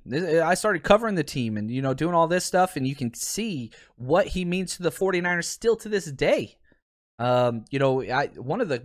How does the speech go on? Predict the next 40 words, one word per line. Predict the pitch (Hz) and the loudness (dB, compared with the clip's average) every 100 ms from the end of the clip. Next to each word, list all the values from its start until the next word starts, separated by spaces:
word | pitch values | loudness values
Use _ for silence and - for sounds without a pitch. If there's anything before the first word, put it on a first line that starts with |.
| 123 | -6
best | - 196 214 | 2 2 2
moments | 156 165 185 123 - - | -2 -2 -2 -4 -8 -8
of | - 131 | -6 -2
my | 151 | -2
entire | 143 117 151 165 | -2 0 2 4
life, | 143 143 139 | 4 4 2
I | 113 | -2
should | - | -4
have | 160 127 | -2 -2
had | 147 | -4
the | 117 - _ - | -6 -10 _ -2
audio | 151 165 110 | 0 0 -2
pulled | - 143 123 | -4 -4 -2
up | 143 127 | -2 -2
on | 104 | -6
here. | 101 104 | -6 -6
I | |
don't | 131 | -8
think | 131 131 | -10 -6
I | 107 | -2
have | 117 131 | -2 -2
it | |
right | 85 95 | -4 -8
now. | 104 120 95 - _ _ _ _ _ _ _ _ _ _ | -6 -6 -8 -14 _ _ _ _ _ _ _ _ _ _
One | - 180 | -2 -2
of | |
the | 143 - | -2 -6
best | 123 123 151 185 | -14 -2 2 2
moments | 185 190 180 | 0 -4 -2
of | |
my | 185 | -2
entire | 175 180 170 | 0 2 4
life | 147 185 - | 4 2 2
was | 143 | -4
the | 127 | -6
Super | - 160 170 | -6 -4 0
Bowl | 160 | 0
party | 147 160 160 | 2 2 2
in | 139 | 0
Miami, | 120 123 185 175 117 120 | -2 -2 -2 -4 -4 -8